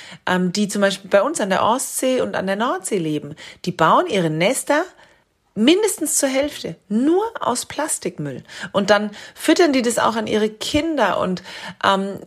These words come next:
die verschlucken sich drin, die verheddern sich da drin, ähm, und, und sterben dann. Und das ist die Schuld von uns Menschen, weil wir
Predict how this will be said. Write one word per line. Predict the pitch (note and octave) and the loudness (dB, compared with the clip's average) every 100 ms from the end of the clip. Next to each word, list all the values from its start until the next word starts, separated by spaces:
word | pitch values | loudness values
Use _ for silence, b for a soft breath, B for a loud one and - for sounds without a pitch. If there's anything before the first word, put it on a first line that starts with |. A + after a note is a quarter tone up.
| - - - - | -12 -12 -20 -6
die | A3+ | -2
verschlucken | A#3+ - C#4+ D4+ C4+ | 0 2 0 0 -2
sich | C4 B3+ | -2 -2
drin, | A#3+ | -4
die | B3 | -2
verheddern | A3 C4 B3 C4+ C4+ B3+ | 0 0 4 4 4 2
sich | B3+ A#3 | -2 -2
da | A#3+ | -2
drin, | A#3 A3+ A3+ A3 B B F3+ - | 0 0 -2 -4 B B -18 -2
ähm, | G#3 G#3 - | 0 0 0
und, | A3+ A3+ | -2 0
und | A#3 A3 | -2 0
sterben | - - C#4+ F4+ A#3+ | 0 2 2 0 2
dann. | F3+ D#3+ | 2 0
Und | - F#3 | -2 -2
das | G3+ | -2
ist | G#3+ G3+ | -2 -2
die | |
Schuld | F3+ B3 E4 | 0 2 2
von | B3+ G3+ | 2 -2
uns | G3 | -2
Menschen, | F#3+ F3 F#3 C4 | 0 0 0 2
weil | G#3 F3+ | 2 4
wir | F3 G#3+ D4 | 4 6 4